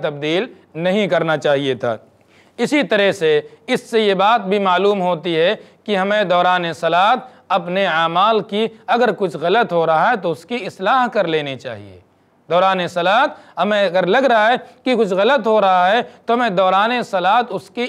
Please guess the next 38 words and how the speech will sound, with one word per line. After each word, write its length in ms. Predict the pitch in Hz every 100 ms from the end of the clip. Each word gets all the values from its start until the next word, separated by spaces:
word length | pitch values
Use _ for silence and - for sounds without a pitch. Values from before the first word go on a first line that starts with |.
| 175
اصلاح 400 | - 180 233 285 277
کر 140 | 254
لینی 320 | 240 220 202 170
چاہیے۔ 380 | 175 165 175 190 - -
خاص 260 | 214 202 202
طور 160 | 196
سے 140 | 156 175
قبلے 300 | 208 220 294 262
کا 60 | 240
مسئلہ 300 | 202 202 185
ہے، 240 | 175 202 - -
اگر 200 | 202 208
ہمیں 200 | 190 196
یہ 240 | 185 185 190
معلوم 440 | 170 175 262 262
ہوا 220 | 190 196 196 - -
کہ 60 | 214
ہم 100 | 170
غلط 260 | 185 269 294 262
رخ 140 | -
پر 140 | 233
کھڑے 260 | 208 190 196
ہو 200 | 180 170
گئے 180 | 165 156 160
ہیں 100 | 190 - -
اور 160 | 262 233
اس 120 | -
کے 120 | 208 202
بعد 220 | 208 202
کوئی 120 | 190
بتانے 440 | 175 170 190 190 170
والا 280 | 170 175
بتائے 400 | 160 160 190 233 254 - _
تو 80 | 190
ہمیں 180 | 190 202
اپنے 340 | 156 170 208 185
قبلے 360 | 160 156 165 160
کا، 280 | 190 214